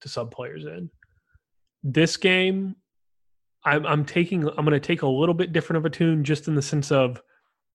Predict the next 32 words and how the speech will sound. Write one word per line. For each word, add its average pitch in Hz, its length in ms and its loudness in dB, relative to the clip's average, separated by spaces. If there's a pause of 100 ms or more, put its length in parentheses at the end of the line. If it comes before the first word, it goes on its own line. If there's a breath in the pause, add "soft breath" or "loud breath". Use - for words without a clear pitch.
(120)
this 160 240 4
game 170 220 0
has 143 160 -2
the 139 120 0
potential 139 680 -4
to, - 240 -8 (1120)
to 143 260 0 (160)
make 143 420 0
or 139 40 -2
break 127 500 -4 (320)
the 143 80 0
remainder 127 340 -2
of 117 80 -8
the 123 80 -12
season. 127 500 -6 (680 soft breath)
So 135 300 4
if 131 140 0
it's, - 280 -2
if 151 140 -4
it's 147 120 0
the - 160 -4
eightieth, 147 400 4 (340)
you 156 100 -2
know, 135 180 2
if, 139 260 -2 (320)
if 151 160 0
it's 139 140 -4
the, 135 100 -8
say, 139 380 0
sixty, 151 420 -2
sixty-fifth 143 540 -4
minute, 139 340 0